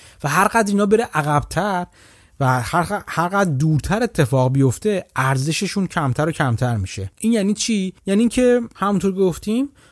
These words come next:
یک سودی که در سال انوم مثلاً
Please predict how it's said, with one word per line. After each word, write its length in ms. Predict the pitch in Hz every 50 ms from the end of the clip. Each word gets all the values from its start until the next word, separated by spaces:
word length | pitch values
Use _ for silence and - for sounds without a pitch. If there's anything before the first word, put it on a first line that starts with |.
| _ _ _ _ _
یک 220 | 156 208 220 -
سودی 260 | - - 226 226 202 185
که 120 | - 214
در 340 | 180 165 147 139 139 139 131
سال 480 | 117 - - - - 151 156 165 170 - - -
انوم 420 | 151 151 151 165 175 165 151 135
مثلاً 540 | 120 110 107 101 - 120 113 113 110 107 95